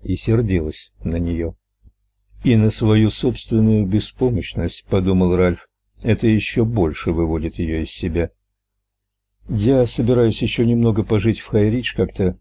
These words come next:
неохотно ответила Элен. "Может быть, до зимы. Думаю, скоро мы с Натали переберемся в город, но дом будет выставлен на продажу, если кто-то его действительно купит. А при настоящем положении дел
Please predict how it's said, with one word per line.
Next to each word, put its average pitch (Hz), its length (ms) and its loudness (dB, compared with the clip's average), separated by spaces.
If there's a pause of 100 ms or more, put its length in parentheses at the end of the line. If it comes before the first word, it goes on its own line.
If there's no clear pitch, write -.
(100)
неохотно 101 800 2
ответила 95 540 0
Элен. 90 280 2 (320)
"Может 127 280 0
быть, 92 220 0
до 101 120 2
зимы. 107 460 2 (420)
Думаю, 123 320 4
скоро 113 320 2
мы 98 120 2
с - 100 -8
Натали 95 320 2
переберемся 92 640 0
в 92 100 -2
город, 92 320 0
но 95 300 2
дом 131 260 0
будет 104 280 0
выставлен 92 480 0
на 87 80 0
продажу, 82 520 -2 (340)
если 120 320 2
кто-то 113 300 -2
его 107 320 2 (420)
действительно 92 680 0
купит. - 420 -4
А 104 240 4
при 117 200 -2
настоящем 120 680 0
положении 87 540 0
дел 110 300 0